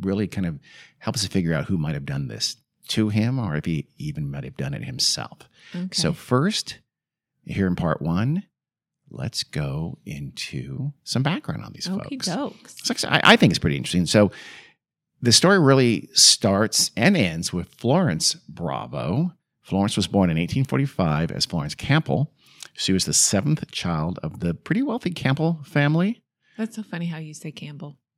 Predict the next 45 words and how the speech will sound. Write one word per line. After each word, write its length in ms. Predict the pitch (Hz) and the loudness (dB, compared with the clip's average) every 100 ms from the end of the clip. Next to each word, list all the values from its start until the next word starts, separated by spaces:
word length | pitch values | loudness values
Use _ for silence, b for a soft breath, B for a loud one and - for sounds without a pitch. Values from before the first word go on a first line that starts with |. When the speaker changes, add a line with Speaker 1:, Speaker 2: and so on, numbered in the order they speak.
| _ | _
Speaker 1:
Campbell? 460 | - 107 127 143 _ _ - | -2 2 2 -2 _ _ -4
How 100 | 104 | 0
do 60 | |
you 40 | 98 | 0
say 180 | 64 | -2
it? 100 | - _ - | -8 _ -10
Speaker 2:
Campbell. 420 | 165 151 180 - _ _ | -8 -4 -6 -6 _ _
Speaker 1:
Campbell? 280 | 82 82 98 | -6 -4 -2
What 120 | 98 | -2
did 100 | 82 | -2
I 80 | 80 | -2
say? 300 | - 64 - _ _ | -4 -8 -12 _ _
Speaker 2:
Campbell. 460 | 175 147 180 180 _ _ _ _ | -10 -6 -8 -8 _ _ _ _
Speaker 1:
Really? 540 | - 98 95 67 - _ _ _ | -8 -6 -6 -10 -12 _ _ _
Speaker 2:
It 80 | 190 | 0
Speaker 1:
I'm 40 | 262 | 2
Speaker 2:
is 80 | |
Speaker 1:
pronouncing 260 | 277 - 247 | 2 2 2
Speaker 2:
spelled, 160 | 247 160 | 2 2
there 140 | 202 | 2
Speaker 1:
both. 80 | 240 | 2
Speaker 2:
is 100 | 277 | 0
a 60 | 233 | -4
P. 420 | 262 226 151 180 | 0 0 0 -2
Speaker 1:
Yes. 400 | 82 - - - _ _ - | -2 -2 -6 -8 _ _ -8
I, 220 | 85 80 - | -4 -4 -6
I 120 | - | -6
Speaker 2:
Campbell. 760 | 208 196 - - 165 139 175 - | -4 -4 -6 -6 -6 -4 -10 -4
Speaker 1:
Campbell. 600 | 120 110 76 69 67 - | -2 -2 -2 -4 -6 -4
I'm 200 | - 123 | 0 2
call, 160 | 127 120 | 4 4
I'm 140 | 113 | 4
gonna 100 | 139 | 4
say 160 | 123 98 | 4 2
that 180 | 92 - | 0 -2
for 60 | |
now. 180 | 73 64 | -6 -6
The 120 | 65 | -4
Campbell 420 | 127 113 - 76 151 | -2 -2 -2 -4 -6
Speaker 2:
But 60 | |
Speaker 1:
family. 180 | - 185 | -4 -2
Speaker 2:
you've 140 | 214 | 0
always 240 | 214 220 196 | 0 -2 -4
said 220 | 160 147 | -8 -8
Campbell. 440 | 165 151 113 147 | -10 -10 -14 -16